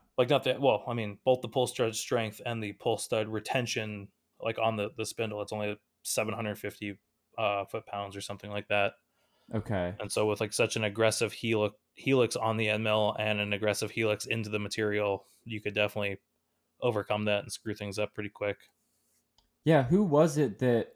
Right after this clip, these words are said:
Speaker 2: on Instagram that broke a pull stud off and their brother?
Speaker 1: <laughs> That was our,
Speaker 2: Wasn't
Speaker 1: uh,
Speaker 2: that Andrew?
Speaker 1: yes, yes, that was. <laughs>
Speaker 2: Oh,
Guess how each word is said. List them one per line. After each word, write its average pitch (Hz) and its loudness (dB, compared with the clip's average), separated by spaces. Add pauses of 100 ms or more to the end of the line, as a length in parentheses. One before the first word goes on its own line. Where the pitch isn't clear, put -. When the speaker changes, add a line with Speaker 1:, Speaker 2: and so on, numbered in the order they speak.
Speaker 2:
on 113 2
Instagram 120 0
that 95 0
broke 117 4
a 104 -4
pull 113 0
stud 92 0
off 87 0 (500)
and 110 0
their 104 2
brother? 90 -2 (160)
Speaker 1:
<laughs> - - (680)
That 120 -4
was 123 -2
our, 113 2 (720)
Speaker 2:
Wasn't 113 10
Speaker 1:
uh, - 10
Speaker 2:
that 107 8 (120)
Andrew? 156 6
Speaker 1:
yes, - -12 (180)
yes, 135 2
that 147 6
was. 143 4
<laughs> - -6
Speaker 2:
Oh, 143 12